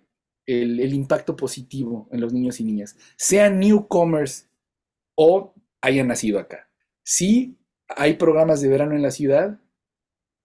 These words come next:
no son baratos, no son realmente, todos no son de buena calidad, hay muchos muy malos que son nada más como ve y ya, ¿no? O sea, no les enseñan realmente mucho, y menos que sean amigables para un,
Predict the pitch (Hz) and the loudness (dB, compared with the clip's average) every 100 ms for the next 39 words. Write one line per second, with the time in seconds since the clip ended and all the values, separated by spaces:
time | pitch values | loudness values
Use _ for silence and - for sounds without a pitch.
0 | _ 120 127 143 160 156 143 180 208 - | _ -6 -2 0 2 2 2 -2 -8 -10
1 | _ _ _ _ _ _ _ 127 139 202 | _ _ _ _ _ _ _ -6 0 2
2 | 226 247 240 220 - 143 151 156 151 - | 4 4 2 0 -4 0 0 0 -2 0
3 | 196 214 240 202 165 175 160 214 202 139 | 4 6 4 2 -4 0 2 2 0 0
4 | 135 147 196 143 147 143 139 220 214 185 | 2 2 0 -2 -4 -6 -2 2 4 2
5 | 180 - 156 156 156 151 - 135 143 202 | 0 -4 -2 0 0 -2 -4 -2 2 2
6 | 208 _ - 131 127 123 120 - 135 135 | 0 _ -10 -6 -4 -4 -8 -14 -4 -2
7 | 120 127 170 139 131 135 139 156 139 139 | -2 -4 -6 -4 -4 0 0 0 0 -2
8 | 135 147 143 135 135 139 135 123 117 - | -2 -2 -2 -2 -2 -4 -2 -2 -4 -6
9 | 139 143 156 - 254 - _ _ _ - | -4 -2 -4 -4 -6 -10 _ _ _ -6
10 | 160 180 190 240 254 - - _ _ _ | 0 2 2 2 0 -6 -14 _ _ _
11 | - 127 156 147 139 131 131 131 - 113 | -8 -2 2 2 2 2 0 0 -2 -2
12 | 120 123 117 | -2 -4 -8